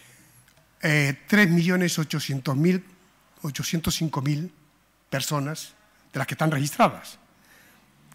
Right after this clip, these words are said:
que han, que han fallecido. Es decir, aproximadamente cuatro millones de personas que han fallecido en el mundo por esta pandemia, ¿no? Pues en este momento estamos, es decir, falta de transparencia, como digo yo, falta de honradez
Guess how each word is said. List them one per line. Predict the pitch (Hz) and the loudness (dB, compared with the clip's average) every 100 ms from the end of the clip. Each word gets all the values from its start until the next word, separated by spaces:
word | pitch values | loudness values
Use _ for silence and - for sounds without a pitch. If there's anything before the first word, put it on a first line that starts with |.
| - | -4
que | 147 | 0
han, | 143 | 0
que | - 151 165 | -2 -2 2
han | 151 | 4
fallecido. | 160 135 - 123 | 2 2 -2 -4
Es | 139 | -2
decir, | 147 | 0
aproximadamente | 143 160 - 185 180 175 160 | 0 0 0 2 2 2 -2
cuatro | 180 180 185 165 | 4 6 6 2
millones | 160 165 | 0 -2
de | 147 | -4
personas | 139 151 170 180 - - - - - - - | -6 -6 -6 -8 -18 -20 -20 -20 -20 -20 -8
que | 143 | -6
han | 139 | -4
fallecido | 135 127 - 117 131 - | -4 -6 -8 -10 -14 -14
en | 143 120 | -10 -10
el | 113 | -6
mundo | 143 135 165 - _ _ _ - | -6 -4 -8 -10 _ _ _ -8
por | 131 | -6
esta | 127 131 | -6 -8
pandemia, | 120 110 113 92 107 | -10 -10 -12 -12 -8
¿no? | 160 - _ _ _ _ _ - - - - - _ _ - - _ | -8 -8 _ _ _ _ _ -20 -20 -20 -20 -20 _ _ -20 -20 _
Pues | - - | -2 2
en | 165 | 4
este | 185 - | 4 2
momento | 165 151 151 156 | -2 -2 -4 -6
estamos, | - 202 135 120 | 0 0 0 -4
es | 131 | -6
decir, | 139 156 131 | -6 -6 -6
falta | - 160 156 | -2 -2 -2
de | 143 | -8
transparencia, | 139 147 - 180 185 - 190 | -8 -10 -8 -4 -4 -6 -10
como | 165 127 | -10 -12
digo | 135 135 | -12 -10
yo, | 143 175 - _ _ _ _ | -8 -10 -12 _ _ _ _
falta | - 147 151 135 | -2 -2 -2 -6
de | 131 | -6
honradez | 143 147 151 139 165 - | -4 -4 -4 -4 -4 -6